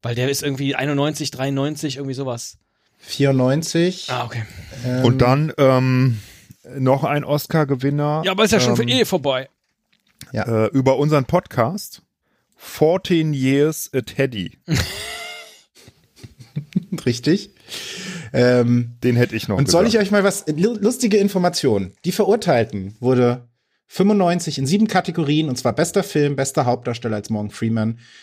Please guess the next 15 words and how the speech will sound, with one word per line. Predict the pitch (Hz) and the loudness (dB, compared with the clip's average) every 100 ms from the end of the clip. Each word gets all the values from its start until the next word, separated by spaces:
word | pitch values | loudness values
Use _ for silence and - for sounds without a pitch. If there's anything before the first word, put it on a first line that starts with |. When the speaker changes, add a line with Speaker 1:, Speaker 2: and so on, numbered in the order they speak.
| _ | _
Speaker 2:
bestes | 156 170 190 147 | -2 -2 -2 0
adaptiertes | 147 143 151 147 139 | 0 2 0 0 0
Drehbuch, | 117 127 127 117 | 2 2 2 0
beste | 123 165 180 | 0 0 -2
Kamera, | 165 139 135 123 | -2 0 2 0
bester | 120 156 - 143 | 2 0 0 -2
Schnitt, | 139 127 | -2 -4
bester | 117 113 107 | -4 -4 -6
Ton, | - 127 117 | -2 -2 -2
beste | 110 110 | -6 -4
Filmmusik | 127 127 123 123 | -2 0 -2 -4
für | - | -4
den | 113 | -2
Oscar | 123 - 147 | -2 0 0
nominiert. | 147 143 139 147 | 2 2 2 -2